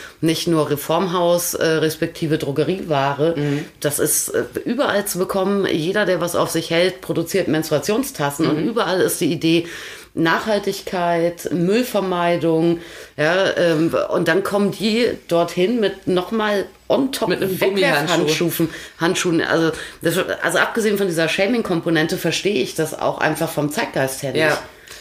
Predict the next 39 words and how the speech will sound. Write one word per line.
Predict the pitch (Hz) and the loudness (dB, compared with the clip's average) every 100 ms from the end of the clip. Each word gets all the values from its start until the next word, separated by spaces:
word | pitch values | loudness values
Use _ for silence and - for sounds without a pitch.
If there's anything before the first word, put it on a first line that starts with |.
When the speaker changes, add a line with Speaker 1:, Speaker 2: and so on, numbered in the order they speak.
| - - - | -18 -14 -6
Speaker 2:
Und | 165 | -2
was | 160 160 | 0 0
ja, | 202 180 170 - | 2 2 2 2
ähm, | 160 160 | 2 0
für | 156 156 | 0 -4
Frauen | - 139 196 | -2 0 0
auch | 208 175 | 0 -2
wichtig | 180 - 185 | -2 -2 -2
ist, | - 175 | -2 -2
ist, | - 170 - | 0 0 0
dass | 151 | -2
diese, | - 156 139 143 143 143 - - - - - - | -2 -2 0 0 0 -2 -6 -16 -18 -20 -16 -8
so | 131 135 | -6 -4
Binden | 131 165 202 180 | 0 0 2 0
und | 156 | -2
Tampons, | - 156 170 - 185 202 202 - - - - - - | -2 -2 -2 -2 -2 -2 -4 -6 -10 -20 -20 -20 -10
das | - 151 - | -4 -2 -2
sind | 160 156 | -4 0
ja | 156 151 147 151 147 - - - - _ _ _ - | 0 2 2 0 -2 -12 -20 -20 -20 _ _ _ -10
chemisch | - - 180 175 - | -4 0 0 0 0
hergestellte, | 170 165 - - 160 165 165 151 147 151 - - _ _ _ - | 0 0 -2 0 0 2 0 2 0 -4 -10 -20 _ _ _ -2
ne, | 147 | 0
es | 147 147 | 0 -2
ist | |
chemisch | - 165 185 185 | -2 0 0 0
her-, | 170 | 0
aber | 156 | 0
es | 160 - | -2 -2
sind | 160 | 0
ja | 170 | 0
so | 151 | -2
hergestellte | 151 156 160 - 160 160 | -2 0 0 0 0 0
Produkte, | - 160 185 - 143 | -2 -2 -2 -2 -2
also | 147 | 0
gerade | 143 139 156 | -2 0 0
diese | 151 143 143 131 | 0 0 -2 -2
Watte | 127 - 185 | -4 -2 -2
von | - 151 | -2 -6
Tampons, | 160 165 180 180 175 - | -2 -2 0 0 -2 -6